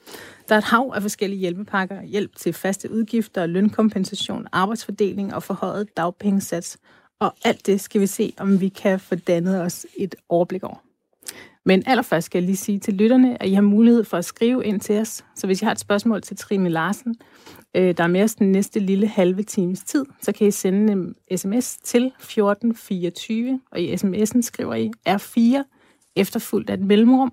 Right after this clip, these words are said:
og så jeres spørgsmål. Og det hele, det startede jo,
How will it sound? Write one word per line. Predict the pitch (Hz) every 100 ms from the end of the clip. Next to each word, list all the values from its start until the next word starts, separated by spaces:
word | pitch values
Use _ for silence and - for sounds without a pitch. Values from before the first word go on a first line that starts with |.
| -
og | -
så | -
jeres | 175 190
spørgsmål. | - - 151 - - - _ _ _ _ _ _ _ _ _ - - - - - - -
Og | 190
det | 214
hele, | 254 262
det | 269
startede | - 202 220 269 277
jo, | 240